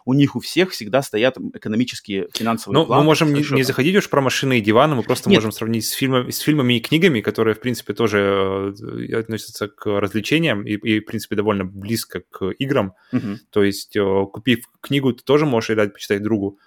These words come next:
Speaker 2: Купос-, купив, э, диск с фильмом, ты тоже можешь дать его
Speaker 1: Э,
Speaker 2: посмотреть
Speaker 1: тут
Speaker 2: другу.
Speaker 1: именно перепродажа. Тут имеется в виду именно перепродажа, и, и в этом плохого ничего нету, потому что главное, чтобы оставалась одна копия.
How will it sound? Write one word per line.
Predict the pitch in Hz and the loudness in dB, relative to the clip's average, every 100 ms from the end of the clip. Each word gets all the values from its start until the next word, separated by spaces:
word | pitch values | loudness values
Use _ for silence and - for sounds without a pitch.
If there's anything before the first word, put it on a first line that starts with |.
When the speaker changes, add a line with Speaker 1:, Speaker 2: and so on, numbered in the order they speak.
| _ | _
Speaker 2:
Купос-, | _ 110 - 123 | _ -4 -4 -10
купив, | 117 131 113 120 | -4 -2 -2 2
э, | 110 107 | 4 4
диск | 107 127 - | 0 -4 -4
с | |
фильмом, | - 123 104 | -2 0 0
ты | 110 | 2
тоже | 131 156 | 2 2
можешь | 127 104 | 2 2
дать | 101 | 0
его | 101 - | -2 0
Speaker 1:
Э, | - | 2
Speaker 2:
посмотреть | 104 | 2
Speaker 1:
тут | 101 | 2
Speaker 2:
другу. | 202 | 2
Speaker 1:
именно | 214 214 | 4 4
перепродажа. | 180 175 180 143 123 98 _ | 4 4 4 2 2 0 _
Тут | 131 139 | -6 -2
имеется | 151 147 | -2 -2
в | |
виду | 135 | 0
именно | 151 143 | 2 2
перепродажа, | 147 131 127 147 214 | 0 -4 0 0 0
и, | - 139 | 0 0
и | 143 143 | 2 2
в | 131 | 2
этом | - - | 2 0
плохого | 120 165 160 | -4 -2 -2
ничего | 127 117 - 123 | 0 -2 -2 -2
нету, | 127 143 - | 0 0 -2
потому | 104 123 | -2 -2
что | - 131 | -2 -8
главное, | - 127 180 | 0 0 0
чтобы | 151 - 113 | -4 -4 -6
оставалась | 104 117 143 139 | -4 2 2 2
одна | - 107 107 127 - | -2 -6 -2 -2 -2
копия. | - 135 147 | -6 -6 -6